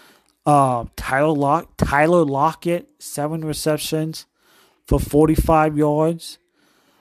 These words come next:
But Geno Smith, he's having a resurgence of a career. He's been Russell Wilson's backup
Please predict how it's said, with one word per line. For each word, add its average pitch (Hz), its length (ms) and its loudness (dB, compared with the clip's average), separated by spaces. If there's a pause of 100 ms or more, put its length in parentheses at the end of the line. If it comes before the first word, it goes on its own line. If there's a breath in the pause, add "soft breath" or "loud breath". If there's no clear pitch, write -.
(160)
But 143 400 2 (1500)
Geno 202 420 2
Smith, 156 680 -4 (800)
he's 131 200 -6
having 175 220 0
a 143 380 -2
resurgence 131 1300 -4 (300)
of 143 180 -2
a 120 380 -4 (240)
career. 143 640 0 (880)
He's 139 280 -6
been 139 600 -4
Russell 147 360 -4
Wilson's 139 460 -4
backup 135 640 -8